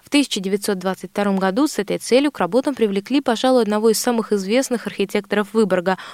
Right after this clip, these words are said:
Уна Ульберга. Он родился в Выборге в тысяча восемьсот семьдесят девятом году, окончил Финское политехническое училище.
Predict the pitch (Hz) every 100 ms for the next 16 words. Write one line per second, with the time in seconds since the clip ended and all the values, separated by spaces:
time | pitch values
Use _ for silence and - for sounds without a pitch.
0 | - _ 233 247 277 302 - 214 196 170
1 | 175 185 185 - - - - - 226 208
2 | 190 202 190 170 220 240 196 185 - -
3 | 233 262 214 202 208 202 240 - 226 208
4 | 202 208 190 214 202 196 190 240 233 208
5 | - - - 185 196 190 277 285 - 196
6 | 185 180 180 - 202 196 - 175 170 175
7 | 170 - 185